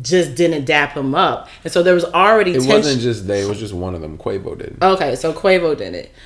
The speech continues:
Speaker 1: So
Speaker 2: Yeah.
Speaker 1: there was already some sort of tension from that. Then, um, <laughs> I mean, the whole question of, like, you know, being on Bad and Boujee. <laughs>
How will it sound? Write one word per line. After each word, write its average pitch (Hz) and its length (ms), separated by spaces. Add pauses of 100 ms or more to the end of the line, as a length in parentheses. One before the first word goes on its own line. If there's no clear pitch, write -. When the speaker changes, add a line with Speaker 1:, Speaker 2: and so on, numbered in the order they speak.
Speaker 1:
So - 80
Speaker 2:
Yeah. 254 60
Speaker 1:
there 294 100
was 294 100
already 233 420
some - 380
sort 285 280
of 190 180
tension 151 680 (360)
from 175 300
that. 170 340 (680)
Then, 294 560 (680)
um, 220 440
<laughs> - 1900
I 330 140
mean, 370 140
the 339 100
whole 453 340
question 294 380
of, 254 200
like, 202 460
you 226 160
know, 165 520 (400)
being 240 280
on 202 180
Bad 185 280
and 165 120
Boujee. 196 600
<laughs> - 40